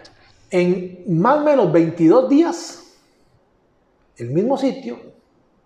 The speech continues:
con el mismo contenido, acomodado distinto y optimizado eficientemente, ve el incremento que tuvo.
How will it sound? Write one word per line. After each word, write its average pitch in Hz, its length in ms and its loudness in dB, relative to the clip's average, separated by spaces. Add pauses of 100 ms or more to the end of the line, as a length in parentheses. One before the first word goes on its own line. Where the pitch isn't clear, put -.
(200)
con 117 180 -12
el 113 80 -12
mismo 190 240 -6
contenido, 233 720 -8
acomodado 147 800 -4
distinto 226 540 -8
y 139 80 -4
optimizado 139 1120 -4
eficientemente, 208 1080 -6 (1800)
ve 147 80 -2
el 151 100 -2
incremento 165 540 -6
que 139 100 -10
tuvo. - 480 -12